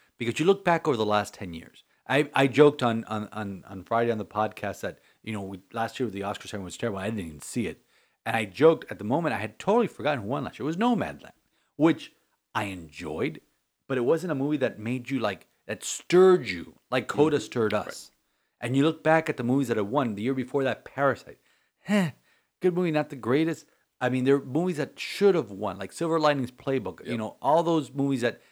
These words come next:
Speaker 1: lift your spirits, that lift you up. La La Land should have beaten Moonlight. And not because of the topic of Moonlight or,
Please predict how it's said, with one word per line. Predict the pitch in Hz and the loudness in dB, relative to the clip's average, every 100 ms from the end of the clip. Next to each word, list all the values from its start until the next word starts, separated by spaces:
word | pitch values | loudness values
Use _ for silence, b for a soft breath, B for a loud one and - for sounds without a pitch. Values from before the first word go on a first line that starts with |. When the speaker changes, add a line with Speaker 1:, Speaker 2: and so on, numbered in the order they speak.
| b | b
Speaker 1:
lift | 123 147 180 180 - | -2 4 4 4 -4
your | 143 | -8
spirits, | - - 156 143 127 | -6 -2 2 2 0
that | 110 | -4
lift | 131 180 180 151 | 0 0 0 -2
you | |
up. | 151 120 | -2 0
La | 135 160 | 0 2
La | 156 | 2
Land | 131 120 | 0 0
should | - 135 | -4 -6
have | 123 | -6
beaten | 143 120 | -6 -4
Moonlight. | 135 147 110 92 b b | -4 -2 -4 -6 b b
And | 113 | 0
not | 135 160 | 2 2
because | 165 170 | 0 -2
of | 143 | -2
the | |
topic | 131 - 156 156 139 | -4 2 4 4 0
of | 120 | 0
Moonlight | 123 123 117 | 0 0 0
or, | 110 | -2